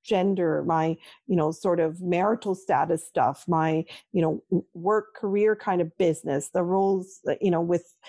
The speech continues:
you know, siblings and, and stuff like that, and my disability. So it's this whole aspect of me that makes me a whole person that informs my lived experience and also impacts how I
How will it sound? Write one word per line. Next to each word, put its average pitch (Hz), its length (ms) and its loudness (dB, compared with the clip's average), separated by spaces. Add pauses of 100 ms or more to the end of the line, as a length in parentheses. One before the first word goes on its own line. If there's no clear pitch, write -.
(200)
you 180 120 2
know, 170 80 2
siblings 180 680 0
and, 160 280 0
and 175 180 2
stuff - 220 -2
like 170 120 -2
that, 196 200 2
and 240 180 2
my 233 140 0
disability. 170 640 -6 (260)
So - 240 0
it's 220 220 -2
this 226 240 0
whole 233 680 2 (1000)
aspect 254 540 0
of 196 120 0
me 214 140 4
that 196 160 0
makes 190 240 0
me 190 100 2
a 180 40 0
whole 190 260 2
person 196 760 0 (400)
that 202 180 2
informs 214 680 0
my 202 280 2
lived 202 340 0
experience 196 1080 0 (400)
and 196 240 2 (140)
also 214 560 0
impacts 226 840 0 (640)
how 254 380 0
I 226 200 2